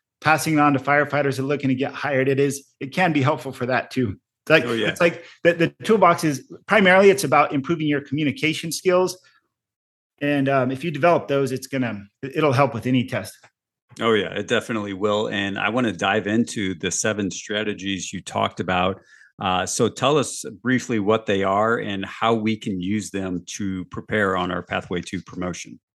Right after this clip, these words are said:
Speaker 1: Yeah, so the seven strategies, so, so metaphorically, it's like this path. And if you read the first part of the book, section one,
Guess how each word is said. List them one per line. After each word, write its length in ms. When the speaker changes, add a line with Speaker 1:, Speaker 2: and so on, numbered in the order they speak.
Speaker 1:
Yeah, 160
so 140
the 60
seven 260
strategies, 580
so, 140
so 140
metaphorically, 680
it's 140
like 160
this 140
path. 420
And 100
if 220
you 80
read 220
the 60
first 380
part 340
of 200
the 60
book, 300
section 400
one, 380